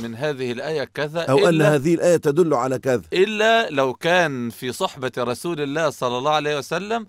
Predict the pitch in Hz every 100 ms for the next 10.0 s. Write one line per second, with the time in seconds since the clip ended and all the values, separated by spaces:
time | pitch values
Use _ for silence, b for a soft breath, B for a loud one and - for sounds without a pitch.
0 | b b b 117 131 180 165 151 139 147
1 | 220 - 160 147 - 127 117 120 123 113
2 | 120 - 170 151 127 - 160 147 131 123
3 | 170 170 127 123 143 131 120 110 - 143
4 | 117 98 85 _ - 180 160 170 139 117
5 | 120 156 117 117 139 113 101 117 135 107
6 | - 85 113 131 110 - 92 82 82 87
7 | 101 139 110 127 143 123 123 156 143 110
8 | - 117 156 135 127 120 170 131 - b
9 | b b b 104 127 160 123 - 120